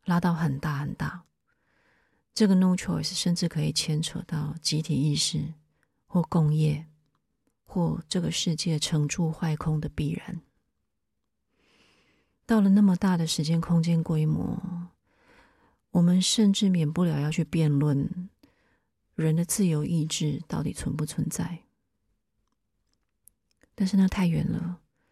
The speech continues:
对我们此刻的身体所具备的觉知能力来说太远了。我们擅长觉察的范围集中在自己身上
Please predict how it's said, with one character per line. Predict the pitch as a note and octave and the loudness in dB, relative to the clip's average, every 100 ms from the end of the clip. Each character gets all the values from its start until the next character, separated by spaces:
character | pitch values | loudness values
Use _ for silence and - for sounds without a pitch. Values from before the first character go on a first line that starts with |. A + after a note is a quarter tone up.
| _ _ _ _ | _ _ _ _
对 | - G3+ | 0 2
我 | |
们 | E3+ E3 | 4 0
此 | - D#3 | -2 -4
刻 | - F#3 | -2 -2
的 | E3+ D#3+ | 0 -2
身 | - E3+ | 0 0
体 | F3 D3 | 0 -2
所 | D3 C#3+ C3+ | -2 -4 -4
具 | - E3 | -2 -2
备 | - D#3 | -2 -2
的 | D3 | -2
觉 | C3+ - C#3+ | -4 -4 -4
知 | D3+ E3 | -2 0
能 | E3 D3 | 2 2
力 | D3 D3 | 0 0
来 | C#3 | -2
说 | C3+ D3 | -4 -4
太 | - D#3+ | -4 -4
远 | D#3 - | -4 -6
了。 | - E3+ E3+ _ _ _ _ _ _ _ _ _ _ _ _ _ _ _ _ _ - | -8 -12 -12 _ _ _ _ _ _ _ _ _ _ _ _ _ _ _ _ _ -4
我 | F3+ | 2
们 | F3 | 4
擅 | F3 G#3+ | 4 4
长 | G3 E3+ D#3+ | 2 2 0
觉 | - D3+ | -2 -4
察 | - D3 | -4 -4
的 | D#3 | -4
范 | - F3 D#3 | -4 -2 -2
围 | D3 D3+ D#3 E3+ _ _ _ _ _ | -4 -6 -10 -14 _ _ _ _ _
集 | - E3+ | -6 -4
中 | E3+ F3 | 0 0
在 | F3 | 0
自 | E3+ E3+ | -2 -4
己 | |
身 | - - D3+ | -4 -2 -2
上 | D#3 D#3 | -2 -6